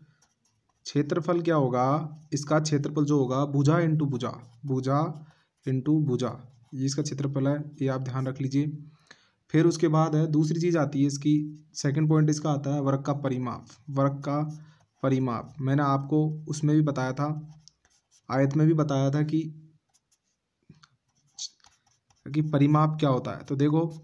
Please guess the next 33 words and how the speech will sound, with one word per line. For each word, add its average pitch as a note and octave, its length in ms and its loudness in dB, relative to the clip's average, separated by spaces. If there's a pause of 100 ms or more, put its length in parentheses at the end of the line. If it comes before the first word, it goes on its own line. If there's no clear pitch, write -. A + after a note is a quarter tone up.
(500)
यहाँ C#3 240 2
से E3+ 160 4
आप D#3 260 0
स्टार्ट D3 340 -2
कर C3 140 -2
रहे B2 100 -4
हो, A#2+ 220 -8
ए D#3+ 180 4
पॉइंट, D3 400 -2 (240)
ये D3 160 0 (140)
ए D3 140 2
पॉइंट C#3+ 260 -2
माना C3+ 240 -2
अपन B2+ 180 -6
ने, C#3 180 -6 (720)
ये C#3 160 2
पॉइंट C#3+ 260 0
बी C#3 180 2
माना, C3 360 -2 (100)
ये C3+ 120 2
सी C#3 180 -2
माना, C3 200 -2
ये C3 100 0
डी B2 140 -4
माना, A#2+ 280 -10
आप D3+ 340 -2
ए D#3+ 160 4
पॉइंट D#3 240 0
से D#3 100 2
स्टार्ट C#3+ 360 -2
कर C#3 140 -2
रहे C3 120 -2
हो D3+ 200 -2